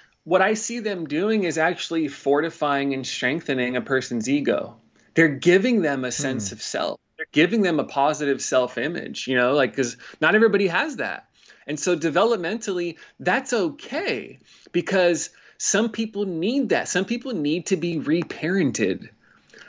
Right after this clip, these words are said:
Speaker 1: Like,
Speaker 2: Hmm.
Speaker 1: honestly, sometimes when I hear preaching, I'm like, "It sounds like they're talking to kids."
Speaker 2: Hmm.
Speaker 1: It sounds like they're talking to teenagers. You know, it's like, this is a perpetual youth group right here, you know,
Speaker 2: Hmm.
Speaker 1: just with old,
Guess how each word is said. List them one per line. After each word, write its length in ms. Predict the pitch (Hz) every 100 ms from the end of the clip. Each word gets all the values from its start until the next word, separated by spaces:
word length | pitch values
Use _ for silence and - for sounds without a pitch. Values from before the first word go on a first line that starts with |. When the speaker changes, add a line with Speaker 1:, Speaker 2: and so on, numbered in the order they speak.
| -
Speaker 1:
Like, 100 | 156
Speaker 2:
Hmm. 40 | 151
Speaker 1:
honestly, 320 | 240 226 247
sometimes 180 | 311 262
when 100 | 240
I 20 |
hear 160 | 233 233
preaching, 320 | 285 285 262
I'm 40 | 240
like, 160 | 220
"It 100 | 214
sounds 380 | - 285 339 359
like 160 | 285 214
they're 100 | 175
talking 380 | 226 240 202
to 100 | 147
kids." 720 | 135 - 240 147 - - - - _
Speaker 2:
Hmm. 280 | 123 120 107 92 _ _ _ _ _ _ 190
Speaker 1:
It 80 |
sounds 180 | - 269
like 60 | 294
they're 100 | 247
talking 280 | 233 208 170
to 40 |
teenagers. 840 | - 226 208 139 113 110 - - - _ _ _ -
You 100 | 151
know, 80 | 180
it's 120 | 139
like, 100 | 175
this 140 | 196
is 60 | 226
a 80 | 226
perpetual 540 | 180 - 202 196 156
youth 260 | 143 165 -
group 260 | 143 135
right 160 | 131 113
here, 360 | 117 95 - -
you 160 | 113
know, 200 | 120 120
Speaker 2:
Hmm. 40 | 127
Speaker 1:
just 180 | 135 135
with 120 | 104
old, 180 | 139